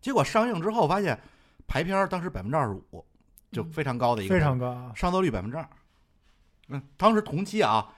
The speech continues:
Speaker 1: 上映的长津湖
Speaker 2: 嗯。
Speaker 1: 已经上映了七十九天了，就是八十天，快，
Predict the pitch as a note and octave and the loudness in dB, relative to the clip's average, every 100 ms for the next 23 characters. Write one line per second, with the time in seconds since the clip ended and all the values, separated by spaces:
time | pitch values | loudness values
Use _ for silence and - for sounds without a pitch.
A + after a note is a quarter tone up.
0 | _ _ _ _ - F#3 F#3 D#3 B2+ A#2 | _ _ _ _ 0 2 2 4 4 4
1 | - G3 B3 A#3+ C#3+ - - - C#3 B2+ | 2 0 2 0 0 -2 -4 -2 0 2
2 | A2+ D#3 F#3+ F3 E3+ C3+ - A3+ E3 B2 | 0 0 2 2 2 -2 -2 -2 -2 -4
3 | - A2+ A#2+ G2 A#2+ F#3+ F#3+ D#3+ F3+ - | -4 -2 -2 -2 -2 2 2 2 -2 -2
4 | - C#3 | 0 0